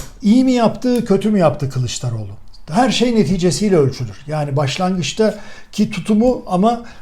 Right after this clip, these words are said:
bazı şeyleri de belirliyor. Yani burada Cumhuriyet Halk Partisi hani dimyata pirince giderken, e, evdeki bulgurdan olur mu acaba? Çünkü şöyle bir şey de var. Arkadaşlar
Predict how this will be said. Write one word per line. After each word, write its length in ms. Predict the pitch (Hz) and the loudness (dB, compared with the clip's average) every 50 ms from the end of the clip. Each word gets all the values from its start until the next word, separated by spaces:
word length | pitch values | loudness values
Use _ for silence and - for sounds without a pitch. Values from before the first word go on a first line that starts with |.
| - - 165 | -4 0 4
bazı 260 | 180 196 185 185 180 | 4 4 4 2 0
şeyleri 420 | - - 196 190 180 196 185 185 | 0 2 2 2 2 2 2 4
de 200 | 214 240 233 233 - - - - | 4 2 2 2 -2 -12 -12 -6
belirliyor. 720 | - 131 127 151 180 185 196 190 196 202 214 190 143 127 - - - - - | -2 0 2 2 4 4 4 4 4 4 4 4 2 2 -2 -8 -16 -10 -4
Yani 360 | 139 156 175 190 196 180 151 | -2 0 0 2 0 0 2
burada 460 | 170 208 226 214 220 220 202 - - - - - - - - | 2 2 2 2 2 2 0 0 -4 -10 -16 -16 -18 -12 -6
Cumhuriyet 360 | 151 156 170 190 202 202 202 | -2 0 2 2 2 2 2
Halk 240 | 208 233 226 - - | 0 0 0 0 2
Partisi 640 | 208 202 180 - - 175 - - 170 147 131 131 - - - - - - - | 2 2 2 2 0 -4 -2 0 0 0 0 -2 -4 -10 -16 -18 -18 -16 -8
hani 340 | - 170 175 185 175 160 160 - - - - 160 139 | -4 -2 0 0 0 0 -2 -4 -8 -12 -10 -6 -2
dimyata 420 | 139 180 190 214 220 202 208 202 - | 0 0 2 2 2 2 0 -2 -2
pirince 380 | 143 151 185 180 180 165 220 | -2 -2 -2 0 2 2 2
giderken, 640 | 214 220 220 233 214 165 - 202 202 196 196 - - - - - - - | 2 2 4 4 4 4 2 0 0 0 -2 -6 -14 -18 -20 -18 -8 -4
e, 60 | 180 | -2
evdeki 600 | 165 165 165 160 175 180 170 208 - - 196 175 | 0 0 0 0 -2 0 0 0 0 0 0 0
bulgurdan 560 | 160 165 160 160 190 180 196 214 208 208 208 208 - - | 0 0 0 0 0 2 4 4 4 2 0 -4 -8 -6
olur 220 | 175 160 175 240 254 | -2 0 2 2 4
mu 160 | 214 196 151 | 4 4 2
acaba? 380 | 131 104 123 117 - 113 90 - - - - - - - - - _ - - - - - - - - - - - | 2 0 -2 -4 -6 -8 -10 -12 -16 -20 -20 -20 -20 -20 -20 -20 _ -20 -20 -20 -20 -20 -20 -20 -20 -20 -20 -10
Çünkü 460 | - - 214 240 180 - 226 190 - | -4 0 0 0 0 -2 -4 -4 -4
şöyle 340 | - - 175 180 196 220 208 | -6 -2 0 0 2 2 0
bir 60 | 180 | 0
şey 240 | 135 - 196 214 214 | 0 2 2 2 4
de 120 | 202 156 123 | 2 0 -2
var. 140 | 110 101 - - - - - - - | -4 -8 -12 -16 -18 -18 -20 -16 -8
Arkadaşlar 640 | - 151 147 139 214 233 220 180 131 - - 131 135 | -4 -4 -2 0 0 0 2 0 -2 -2 -4 -4 -6